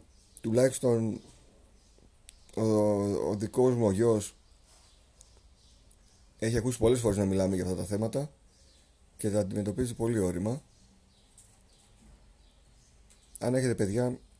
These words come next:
βοηθήστε τα. Μιλήστε τους για αυτά τα θέματα.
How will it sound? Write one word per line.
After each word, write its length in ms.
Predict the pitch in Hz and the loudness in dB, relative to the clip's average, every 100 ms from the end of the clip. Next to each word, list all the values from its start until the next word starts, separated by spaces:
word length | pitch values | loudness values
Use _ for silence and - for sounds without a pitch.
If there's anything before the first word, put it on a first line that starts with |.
| - - - - 101 | -20 -20 -16 -12 -6
βοηθήστε 440 | 107 104 113 101 | -2 -2 -2 -2
τα. 180 | 87 90 - - _ _ - - - - | -4 -8 -12 -20 _ _ -20 -20 -20 -16
Μιλήστε 460 | 87 95 101 110 117 | -8 -4 -2 -2 -2
τους 120 | 104 | -2
για 80 | 101 | -4
αυτά 120 | 107 | -2
τα 100 | 101 | -4
θέματα. 500 | 107 107 110 123 | -2 -2 0 -2